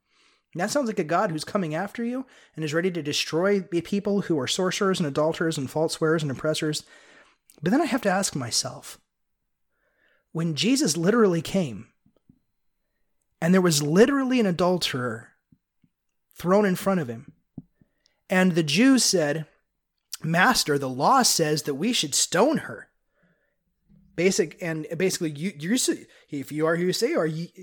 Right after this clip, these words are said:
you said we should stone her." And we have his, his famous words, you know, "He without sin cast the first stone." But I love what he says to her, "Woman, where are thine accusers?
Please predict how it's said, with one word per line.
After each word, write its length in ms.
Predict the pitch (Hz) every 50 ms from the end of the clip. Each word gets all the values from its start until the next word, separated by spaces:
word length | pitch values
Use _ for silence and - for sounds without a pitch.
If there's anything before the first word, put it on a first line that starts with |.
| - _ _ _ _
you 260 | - 143 160 202 269
said 300 | 254 - 240 247 269 269
we 120 | 233 262 247
should 200 | - 269 240 -
stone 300 | - - 226 311 370 277
her." 220 | 202 208 220 - _ _ _ _ _ _ _ _ _ _ _ _ _ _ _ _ _ _ _ _ _ _ _ _ _ _ _ _ _ _ _ _ _ _ _ _ _ _ _ _ _ _ _ _ -
And 80 | 135
we 80 | 139 135
have 240 | 117 143 151 147 -
his, 260 | 139 127 - - - - _ _
his 220 | - 147 - -
famous 420 | - - 147 135 131 131 120 - -
words, 300 | 123 127 123 120 - -
you 60 | 120
know, 80 | 120 117
"He 240 | 107 - - 139 131
without 500 | 135 131 - 135 127 127 - - - - -
sin 320 | - - - - 131 127 123
cast 300 | - - 165 156 - -
the 60 | -
first 260 | - - 117 - -
stone." 340 | - 160 147 139 127 131 - _ _ _ _ _ _ _ _ _ _ _ _ _ _ _ _ _ _ _ _ _ -
But 100 | 170 156
I 100 | 147 143
love 420 | 139 143 147 156 170 180 180 175 -
what 120 | 180 160
he 120 | - 160
says 320 | 151 - - 151 139 139 139
to 100 | - -
her, 340 | - - 135 127 127 127 - _ _
"Woman, 380 | - 147 170 175 156 127 131 151 _ _ _ _ _ _ _ _ _ _ _
where 260 | - 131 143 151 170
are 80 | 175 165
thine 160 | 160 160 151
accusers? 720 | 139 135 - - 156 151 139 123 120 120 120 120 - -